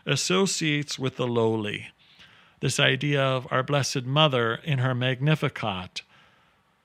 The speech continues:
"I am the handmaid of the Lord, be it done unto me according to your word." We recognize that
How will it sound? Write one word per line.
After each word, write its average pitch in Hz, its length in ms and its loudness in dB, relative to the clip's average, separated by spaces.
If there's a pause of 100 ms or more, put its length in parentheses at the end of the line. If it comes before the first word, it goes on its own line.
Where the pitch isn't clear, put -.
(160)
"I 135 120 -4
am 127 160 -2
the 123 120 2
handmaid 175 480 4
of 147 140 -2
the 151 80 -2
Lord, 147 580 -2
be 127 140 -4
it 117 100 -4
done 147 180 2
unto 165 280 4
me 147 160 0
according 139 560 -2
to 131 140 -4
your 117 200 0
word." 107 480 -6 (1120)
We 131 80 -6
recognize 127 680 -2
that 113 340 -4